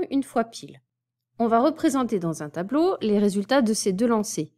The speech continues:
Par exemple, sur la ligne, je vais écrire les résultats du lancer un et en colonne, les résultats du lancer deux. Donc dans cette première case ici,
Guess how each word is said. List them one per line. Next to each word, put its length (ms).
Par 100
exemple, 580
sur 280
la 120
ligne, 420
je 140
vais 180
écrire 340
les 200
résultats 640
du 200
lancer 400
un 320
et 160
en 120
colonne, 520
les 160
résultats 420
du 140
lancer 320
deux. 200
Donc 220
dans 120
cette 280
première 460
case 280
ici, 400